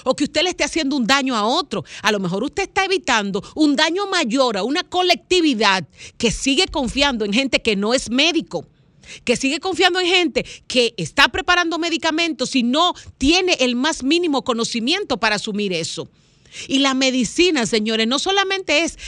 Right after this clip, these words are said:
que usted se puede tomar algo que le haga daño, sino que hay placebos, que usted piensa que usted está consumiendo una medicina para un mal que le está afectando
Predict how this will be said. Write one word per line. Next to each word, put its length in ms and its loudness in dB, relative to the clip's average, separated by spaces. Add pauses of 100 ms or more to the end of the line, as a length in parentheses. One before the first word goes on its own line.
(140)
que 140 2
usted 340 0
se 160 -4
puede 300 -2
tomar 340 0
algo 260 0
que 120 -4
le 80 0
haga 180 0
daño, 280 0
sino 380 -2 (220)
que 120 2
hay 120 2
placebos, 1040 -2 (460)
que 120 2
usted 280 2
piensa 400 0
que 120 -6
usted 180 0
está 180 0
consumiendo 800 0
una 140 2
medicina 560 0
para 240 -2
un 140 -4
mal 200 0
que 100 -4
le 80 0
está 180 -2
afectando 720 -2